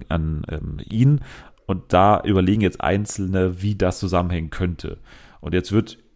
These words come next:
vermutet, ob, äh, es gibt mehrere Möglichkeiten, ob, ähm, Fritz quasi so eine Art Kommentator ist des Ganzen und so, ähm,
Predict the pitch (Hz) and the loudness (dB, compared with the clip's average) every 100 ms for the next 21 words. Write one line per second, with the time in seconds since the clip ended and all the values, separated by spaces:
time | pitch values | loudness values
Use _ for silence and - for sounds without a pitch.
0 | _ - 87 110 143 143 135 - - - | _ -8 0 4 6 4 2 2 2 0
1 | - 87 85 82 87 101 - 90 85 117 | 0 0 0 0 -2 -2 0 0 4 4
2 | 107 - 76 80 - - - 76 73 - | 4 0 -4 -4 -4 -6 -6 -6 -6 -2
3 | 104 - - 82 85 80 85 58 78 - | -2 0 -2 0 -2 -2 -4 -2 -4 -4
4 | - - - - 95 87 - 92 110 - | -8 -8 -14 -4 0 0 0 4 4 6
5 | 113 104 - 104 - 92 107 110 104 - | 6 6 4 0 0 0 0 -2 -2 -2
6 | 82 - 78 76 78 76 - - - - | -4 -4 -2 -2 -2 -4 -6 -8 -8 -12
7 | - | -14